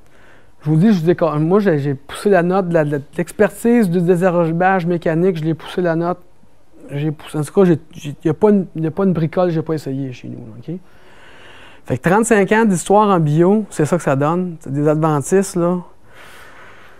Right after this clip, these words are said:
Tu prends le livre des mauvaises herbes, ils sont à peu près toutes dedans. C'était un peu dé-, tu sais, c'était déstabilisant. Puis le fait d'être en non-labo, non seulement, tu sais, euh,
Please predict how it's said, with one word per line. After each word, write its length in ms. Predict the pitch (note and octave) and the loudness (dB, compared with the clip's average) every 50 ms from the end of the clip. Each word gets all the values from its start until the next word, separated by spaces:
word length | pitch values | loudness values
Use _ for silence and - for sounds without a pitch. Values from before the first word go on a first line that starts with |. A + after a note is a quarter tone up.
| - - - - - | -20 -20 -20 -20 -20
Tu 180 | - - - | -20 -18 -12
prends 200 | - - D#3+ F3 | -2 0 2 4
le 60 | F3 F3+ | 6 6
livre 160 | G3+ G#3+ G3 | 6 6 6
des 80 | G3 | 6
mauvaises 360 | F#3 F3+ E3+ D#3+ D#3+ D3+ C#3 D3+ | 6 4 4 4 2 2 2 2
herbes, 180 | F3 F#3+ G3 F3+ | 2 0 0 0
ils 20 | |
sont 180 | - D#3+ C#3+ C#3+ | -2 -4 -2 -2
à 80 | D3 | -4
peu 80 | C#3+ C#3+ | -4 -4
près 120 | D3 D3+ | -4 -4
toutes 180 | D3 E3+ D#3 C#3+ | -4 -4 -4 -2
dedans. 340 | C#3+ C3+ A#2+ B2 C3 C#3+ D3+ D3+ - - - - - - - - - - - - - - - - - - - - - - - - - - - - - - - - - - - - - - - - - - | -2 -2 -2 -2 -4 -4 -4 -6 -10 -20 -20 -20 -20 -20 -20 -20 -20 -20 -20 -20 -20 -20 -20 -20 -20 -20 -20 -20 -20 -20 -20 -20 -20 -20 -20 -20 -20 -20 -20 -20 -20 -20 -20 -20 -20 -20 -20 -20 -20 -16
C'était 320 | - - - C#3+ - E3 | -8 -2 -2 0 2 2
un 80 | D#3+ D#3 | 2 2
peu 280 | C#3+ - G3+ G#3 G3+ | 4 6 6 6 6
dé-, 180 | F3+ D3+ E3+ D#3 | 6 4 2 2
tu 60 | - - | 0 0
sais, 140 | - G3 G3 | 0 0 2
c'était 420 | - F#3 D3 C#3 C#3 C3+ C3+ C3+ | 2 2 2 2 4 4 4 2
déstabilisant. 720 | B2+ D3 E3+ E3+ - F3+ E3+ E3 D#3+ D3+ C#3+ C#3+ F3 G3 A#3 | 2 0 0 2 2 2 2 4 2 2 2 4 4 4 4
Puis 260 | A3 - G3 F3+ - F#2+ - | 4 2 0 0 0 -4 0
le 120 | C#3 E3 D#3+ | 2 2 2
fait 160 | - - A#3 | 4 4 4
d'être 200 | A3 G#3 - - | 4 4 2 0
en 80 | F3 | 0
non-labo, 720 | E3+ F3+ F#3 F#3+ F#3 E3+ D#3 D#3 F3 F#3+ G#3+ A3+ A3+ A3 F#3 | 2 2 4 4 4 2 2 4 4 4 4 4 0 -2 -4
non 140 | D#3+ D#3+ E3 | -2 -4 -4
seulement, 380 | D#3+ - E3+ D#3+ E3 F3+ F#3+ G3 | -2 -2 -2 -2 -2 -2 -2 -4
tu 60 | G3 | -2
sais, 200 | - F#3+ G3 F#3 | -2 0 2 2
euh, 300 | E3+ D#3 D3 C#3 C3+ C3 | 2 2 0 -2 -4 -6